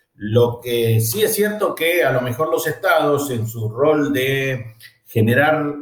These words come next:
eh, los bienes básicos que necesita una sociedad, como dijiste, salud, seguridad,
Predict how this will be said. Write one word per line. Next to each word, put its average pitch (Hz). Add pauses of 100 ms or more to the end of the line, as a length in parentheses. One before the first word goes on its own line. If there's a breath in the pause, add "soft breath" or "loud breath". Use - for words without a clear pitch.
(220)
eh, 98
los 113
bienes 160
básicos 147
que 107
necesita 120
una 110
sociedad, 120
como 98
dijiste, 113
salud, 104
seguridad, 98